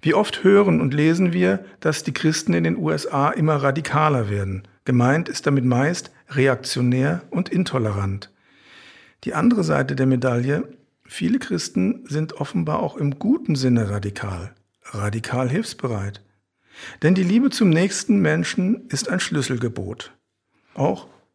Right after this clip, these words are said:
wenn der Nächste oder die Nächste fremd ist und eine andere Hautfarbe hat.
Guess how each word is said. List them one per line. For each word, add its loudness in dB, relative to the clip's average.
wenn 0
der 2
Nächste 0
oder -4
die 0
Nächste 0
fremd 0
ist -8
und -6
eine -2
andere -2
Hautfarbe -4
hat. -14